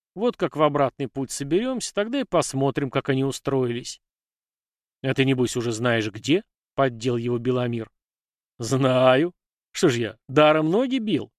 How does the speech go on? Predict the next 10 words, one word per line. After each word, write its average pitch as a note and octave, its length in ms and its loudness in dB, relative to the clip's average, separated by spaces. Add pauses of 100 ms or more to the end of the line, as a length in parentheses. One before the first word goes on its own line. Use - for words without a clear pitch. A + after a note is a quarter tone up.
тихо - 260 -4
рассмеялся C3 580 -4
Григорий. B2+ 560 -4 (380)
«Чем B3 360 0
тех A3 260 0
степняков E3+ 640 0
меньше, A3 460 0
тем A#3+ 300 -2
нам A#3 160 0
спокойнее». F#3+ 920 2